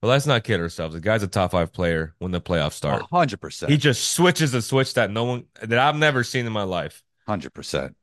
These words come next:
Speaker 1: <laughs>
Speaker 2: Hundred percent. Um, why do you think, you know, you love the draft. You always talk about the draft when that time of year comes up.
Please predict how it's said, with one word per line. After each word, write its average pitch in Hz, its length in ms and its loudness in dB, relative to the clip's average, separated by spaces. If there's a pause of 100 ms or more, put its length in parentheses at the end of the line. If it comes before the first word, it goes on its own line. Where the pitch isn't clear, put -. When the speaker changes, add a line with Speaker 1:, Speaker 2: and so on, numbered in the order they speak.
Speaker 1:
<laughs> 139 580 2
Speaker 2:
Hundred 107 320 2
percent. 71 480 -2 (180)
Um, 143 320 10
why 180 260 10
do 294 60 6
you 359 80 10
think, 226 400 10
you 214 100 4
know, 220 100 8
you 220 140 2
love 233 200 4
the 180 60 0
draft. 151 320 2
You 170 80 0
always 185 160 0
talk 151 220 -2
about 123 220 -10
the 101 60 -20
draft 113 360 -6
when 110 100 -8
that 107 160 -2
time 110 140 2
of 98 80 -2
year 104 120 0
comes 107 220 0
up. 123 120 2